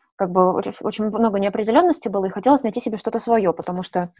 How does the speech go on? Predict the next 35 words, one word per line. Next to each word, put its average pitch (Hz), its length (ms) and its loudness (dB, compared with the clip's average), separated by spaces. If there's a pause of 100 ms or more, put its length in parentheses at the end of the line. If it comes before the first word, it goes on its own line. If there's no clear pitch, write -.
то, 208 80 2
во 190 80 2
что 214 160 -2
раньше 269 280 2
верили, 190 240 4
оно 190 160 0
как 226 140 0
бы 202 60 0
оказалось 214 400 0
непра-, 196 460 -2
э, - 20 -
неправильным 196 580 2
и - 20 -12
показало 196 380 -2
себя 196 200 -8
несостоятельным. 180 840 -4 (260)
И 220 60 -6
как 214 160 4
раз 240 160 6
те 240 100 2
люди, 214 200 6
которые 196 320 4
взрослели 190 600 0 (340)
в - 40 -14
восьмидесятые, 202 540 0
в 190 40 -10
начале 190 280 -6
девяностых, 208 540 -2
они, 226 240 2
э, 202 60 -6
открыли 202 400 -2
для 185 140 -2
себя 196 200 -4
эти 190 120 -8
книги 254 380 0